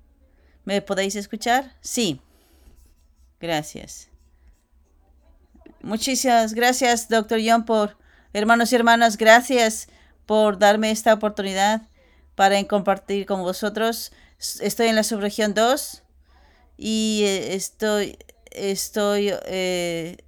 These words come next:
es-, es-, es-, estoy ta-, estoy también aquí en el estado de Georgia con la U P F y la Asamblea del Clero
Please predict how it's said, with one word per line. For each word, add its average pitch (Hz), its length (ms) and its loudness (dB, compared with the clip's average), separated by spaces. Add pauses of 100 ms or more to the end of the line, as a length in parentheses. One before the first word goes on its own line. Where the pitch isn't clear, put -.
(1040)
es-, 202 340 -4
es-, - 340 -4
es-, - 280 -4 (120)
estoy 214 520 0
ta-, 220 260 0
estoy 202 420 -4
también 208 360 -4
aquí 202 220 -4
en 214 60 -2
el 202 80 -4
estado 202 380 0
de 196 160 -4
Georgia 214 380 -2
con 196 160 -8
la 185 100 -2
U 208 100 2
P 214 220 -2
F 220 220 -4
y 208 40 -2
la 196 80 -4
Asamblea 196 320 -8
del 196 160 -6
Clero 233 380 -2